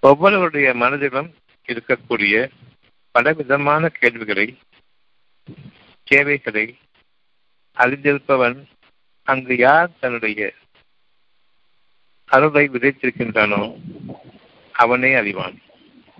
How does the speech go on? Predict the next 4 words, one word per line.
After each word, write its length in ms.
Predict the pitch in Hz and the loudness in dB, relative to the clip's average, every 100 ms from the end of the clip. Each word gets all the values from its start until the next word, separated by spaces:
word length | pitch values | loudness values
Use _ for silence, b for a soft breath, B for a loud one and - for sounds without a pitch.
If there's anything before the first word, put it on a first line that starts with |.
| - - 131 | -20 -10 0
ஒவ்வொருவருடைய 640 | 143 170 196 170 139 123 | 2 2 2 2 0 0
மனதிலும் 480 | 110 113 110 135 170 _ _ _ _ _ _ _ _ _ _ - | -2 -4 -4 -6 -8 _ _ _ _ _ _ _ _ _ _ 0
அருள் 340 | 117 123 139 147 - _ _ - | 0 2 -4 -6 -16 _ _ -12
இல்லாமல் 540 | 123 117 117 113 113 | -8 0 0 2 -4